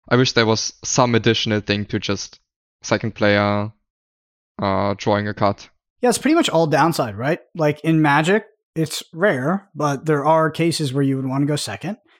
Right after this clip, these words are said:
Speaker 2: Um, Flesh and Blood is very dynamic, whether you wanna go first or second. But in Lorcana,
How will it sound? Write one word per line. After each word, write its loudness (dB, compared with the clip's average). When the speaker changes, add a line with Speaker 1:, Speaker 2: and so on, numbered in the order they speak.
Speaker 2:
Um, -6
Flesh 2
and 2
Blood 4
is 0
very 2
dynamic, 2
whether 0
you -4
wanna -6
go -8
first -10
or -8
second. -6
But -2
in 2
Lorcana, 2